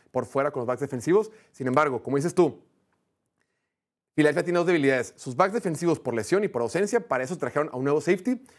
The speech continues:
y los linebackers. Esta defensiva desde el año pasado estaba diseñada a tener linebackers de medio pelo y más o menos aguantar. ¿Y qué jugador o qué posición se mueve mucho en la zona de linebackers? El tight end, y por eso permiten el rating que ahorita has mencionado.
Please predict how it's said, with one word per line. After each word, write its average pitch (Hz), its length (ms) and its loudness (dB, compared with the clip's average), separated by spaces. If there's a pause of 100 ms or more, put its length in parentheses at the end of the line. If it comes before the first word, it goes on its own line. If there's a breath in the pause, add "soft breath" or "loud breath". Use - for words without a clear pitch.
(160 soft breath)
y 160 100 -2
los 156 100 2
linebackers. 214 500 -2 (100)
Esta 160 200 -4
defensiva 180 480 -2
desde 160 140 -4
el 135 80 0
año 196 100 -2
pasado 175 300 -4
estaba 180 220 -4
diseñada 160 320 -2
a 175 40 -6
tener 151 220 -2
linebackers 165 500 -4
de 139 60 -2
medio 143 240 -4
pelo 226 300 -2 (200 loud breath)
y 135 80 -8
más 135 180 -4
o 143 40 -10
menos 147 200 -6
aguantar. 117 440 -6 (200 soft breath)
¿Y 151 120 -10
qué 220 160 0
jugador 170 560 0
o 143 160 -6
qué 202 100 2
posición 185 460 -2
se 139 100 -8
mueve 160 220 -2
mucho 165 200 -4
en 147 40 -6
la 135 40 -4
zona 139 140 -4
de 143 80 0
linebackers? 185 400 -2 (180 soft breath)
El 120 160 -4
tight 131 200 2
end, 202 200 0
y 139 60 -4
por 127 160 -6
eso 139 140 -4
permiten 123 320 -2
el 123 80 -2
rating 127 260 -4
que 127 80 -6
ahorita 120 220 -2
has 131 40 -2
mencionado. 151 440 -2